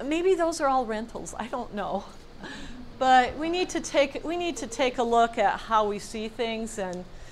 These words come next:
a little envy isn't, it's just, where does it lead to? We also have laziness, and yes, all of us have a little laziness. Some of us know that's because we're absolutely exhausted.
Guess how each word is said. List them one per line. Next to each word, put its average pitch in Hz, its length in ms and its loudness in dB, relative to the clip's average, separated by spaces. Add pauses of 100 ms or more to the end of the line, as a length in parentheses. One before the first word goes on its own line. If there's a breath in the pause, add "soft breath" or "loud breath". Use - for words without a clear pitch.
(500 loud breath)
a 254 80 2
little 294 260 6
envy 220 440 2
isn't, 208 280 0 (140)
it's 233 300 -2
just, 269 300 0 (120)
where 233 240 4
does 220 200 2
it 208 120 -2
lead 202 340 -4
to? 160 300 -6 (1400 loud breath)
We 311 120 6
also 294 300 8
have 277 220 8
laziness, 226 720 2
and 226 140 0
yes, 214 280 4
all 233 220 8
of 269 60 4
us 285 180 0
have 247 200 6
a 240 40 4
little 220 260 2
laziness. 202 760 -2 (280 loud breath)
Some 269 300 2
of 269 140 4
us 254 200 0
know 214 240 6
that's 220 280 6
because 226 360 -4
we're 214 100 -2
absolutely 202 640 0
exhausted. 185 720 -2